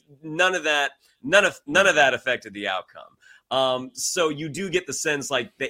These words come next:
they have Charlie Cox in the stable. They wanna use him.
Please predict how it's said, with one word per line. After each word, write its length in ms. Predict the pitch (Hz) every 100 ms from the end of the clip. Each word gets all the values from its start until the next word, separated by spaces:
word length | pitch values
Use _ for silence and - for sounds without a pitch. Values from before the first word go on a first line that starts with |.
| -
they 180 | 120 110
have 300 | 127 139 131
Charlie 300 | 156 139 135
Cox 340 | 131 127 123
in 60 | 127
the 80 | 117
stable. 460 | - 123 107 117
They 120 | 104
wanna 280 | 101 117 123
use 340 | 120 123 120 117
him. 220 | 120